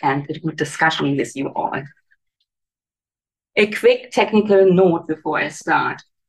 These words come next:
As common in Tibetan textual studies, I have transliterated classical Tibetan terms in Wylie and use for the few Sanskrit terminologies the International Alphabet of Sanskrit Transliteration. However, I spell Bhutanese and Tibetan names and places according to Donatus and Germanus'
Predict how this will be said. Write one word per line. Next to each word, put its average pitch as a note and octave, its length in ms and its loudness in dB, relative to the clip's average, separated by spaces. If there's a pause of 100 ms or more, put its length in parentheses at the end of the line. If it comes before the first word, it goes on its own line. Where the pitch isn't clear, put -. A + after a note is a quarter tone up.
(460)
As F#3+ 140 -2
common B3 300 2
in G3+ 180 2
Tibetan G3 340 2
textual A3 360 -2
studies, F#3+ 360 -2
I E3 100 0
have E3 120 -6
transliterated E3+ 880 -4
classical F#3 400 -2
Tibetan E3 440 -4
terms E3+ 400 0
in D#3 180 -6
Wylie G3+ 460 2
and E3+ 200 -2
use F3+ 280 -6
for F3+ 120 -2
the E3 120 -10
few G#3+ 320 -2
Sanskrit F3+ 480 -2
terminologies E3+ 800 -6
the E3 180 -2
International E3+ 580 0
Alphabet D#3+ 480 -2
of D#3 100 -8
Sanskrit D3+ 460 -4
Transliteration. C#3+ 840 -6 (520)
However, B3 320 4
I F3+ 180 2
spell F3 440 0
Bhutanese F#3 760 4
and D#3+ 220 -4
Tibetan E3 400 -2
names F3+ 380 -2
and D#3 140 -8
places F3 480 -2
according E3+ 500 -2
to E3 160 -4
Donatus E3+ 600 0
and D3+ 160 -6
Germanus' D#3 600 0